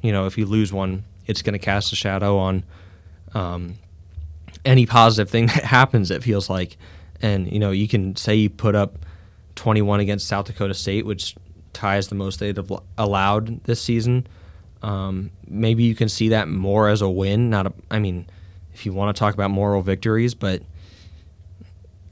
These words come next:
when you've lost to Eastern Illinois, that's all kind of taken away, and there's not a positive light to see stuff like that in as much. So, yeah, I mean, I think someone said this in the press conference yesterday, which I,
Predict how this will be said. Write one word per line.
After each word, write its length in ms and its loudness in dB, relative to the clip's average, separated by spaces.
when 240 6
you've 160 6
lost 320 8
to 60 0
Eastern 320 2
Illinois, 320 4
that's 180 0
all 180 0
kind 220 -2
of 280 -8
taken 300 -4
away, 380 -4
and 160 -2
there's 160 -2
not 280 -2
a 120 -4
positive 500 -4
light 200 -2
to 100 -12
see 340 -4
stuff 300 -4
like 160 -4
that 180 -2
in 320 -2
as 240 -4
much. 460 -6
So, 640 0
yeah, 240 2
I 80 0
mean, 340 -2
I 120 2
think 180 2
someone 280 2
said 240 2
this 180 0
in 60 0
the 80 -4
press 320 -2
conference 640 -6
yesterday, 640 0
which 180 -2
I, 180 0